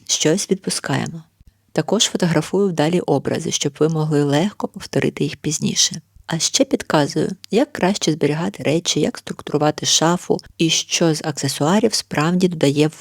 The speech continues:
вау-ефект. Другий день — шопінг. Без виснажливих походів по колу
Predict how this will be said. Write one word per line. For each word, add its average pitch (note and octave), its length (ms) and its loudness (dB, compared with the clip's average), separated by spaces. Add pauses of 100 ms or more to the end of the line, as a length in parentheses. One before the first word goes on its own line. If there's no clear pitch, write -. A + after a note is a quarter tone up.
вау-ефект. - 1000 -2 (360)
Другий B3+ 260 2
день — E3 300 0
шопінг. - 560 -2 (140)
Без E3 420 2
виснажливих F3 800 2
походів D#3 500 0
по - 160 -2
колу E3 420 2